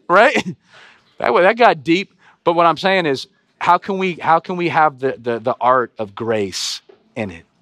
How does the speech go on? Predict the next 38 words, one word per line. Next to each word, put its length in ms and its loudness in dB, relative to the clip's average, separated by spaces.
That's 180 -2
just 200 -8
something 180 -2
we 80 -6
can 100 -8
grow 260 0
in. 200 -16
And 100 0
if 140 0
the 80 2
moment 480 0
comes 380 0
where 80 0
you 160 -4
say, 240 0
"Well, 180 0
no, 300 4
no, 260 2
no, 140 2
no, 280 4
Hayden, 440 2
they 100 0
have 200 2
to 160 -8
earn 200 -2
it." 120 -12
Maybe 260 2
you're 100 -4
talking 320 0
about 240 0
trust, 400 0
but 100 -10
you 120 -10
can't 200 -2
be 80 -8
talking 300 -2
about 220 -4
grace. 420 -4